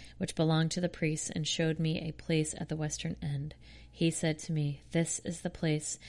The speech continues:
where the priests will cook the guilt offerings and the sin offering and bake the grain offering to avoid them into the outer court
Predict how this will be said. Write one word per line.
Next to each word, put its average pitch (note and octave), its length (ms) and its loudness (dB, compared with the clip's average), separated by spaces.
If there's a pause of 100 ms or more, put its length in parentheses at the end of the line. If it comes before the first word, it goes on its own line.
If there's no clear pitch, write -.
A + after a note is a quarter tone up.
(220)
where E3+ 140 2
the E3 40 4
priests - 360 -2
will E3+ 100 2
cook - 420 -6 (300)
the F3 80 -2
guilt D#3 360 0
offerings D#3 480 -2
and E3+ 160 -2
the D3+ 40 0
sin E3+ 380 -2
offering D#3 480 -4
and D3+ 240 -4
bake D#3 240 0
the E3 60 -4
grain D#3 360 -2
offering D3 440 -4 (340)
to - 140 -2
avoid E3+ 400 2
them D#3 440 2 (460)
into E3 300 2
the - 160 2
outer D#3+ 180 2
court - 380 -2